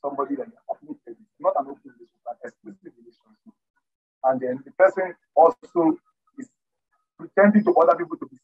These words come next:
single, talk to them and try and share emotional bond with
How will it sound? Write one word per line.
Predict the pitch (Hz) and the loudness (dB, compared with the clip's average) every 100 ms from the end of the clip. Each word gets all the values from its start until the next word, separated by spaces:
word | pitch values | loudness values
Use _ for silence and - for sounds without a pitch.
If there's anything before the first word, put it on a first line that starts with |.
| - | -4
single, | 220 208 - _ _ _ _ _ _ _ _ _ _ _ _ _ _ _ _ _ 160 | 0 0 -4 _ _ _ _ _ _ _ _ _ _ _ _ _ _ _ _ _ -2
talk | 151 - | -2 -4
to | 127 | -12
them | 127 | 0
and | 147 120 | 2 2
try | 175 151 | 2 2
and | 131 | 2
share | - 143 | -6 -6
emotional | 139 - 147 139 | -6 -4 0 2
bond | 135 123 113 | 0 -4 -8
with | _ | _